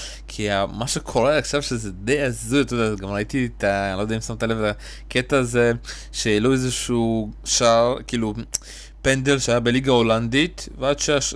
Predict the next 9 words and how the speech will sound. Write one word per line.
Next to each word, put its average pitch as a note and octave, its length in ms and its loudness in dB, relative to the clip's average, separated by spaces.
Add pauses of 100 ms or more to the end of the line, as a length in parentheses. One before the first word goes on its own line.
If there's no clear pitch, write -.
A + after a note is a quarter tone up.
(100)
כל C#3+ 240 0
השופטים C3 1000 2
וידאו D3 240 0
בדקו, G#3+ 540 0
כבר C3+ 280 2
בצד - 320 -2
השני F#3 300 0
היה F#3 160 4
גול. C#3 380 2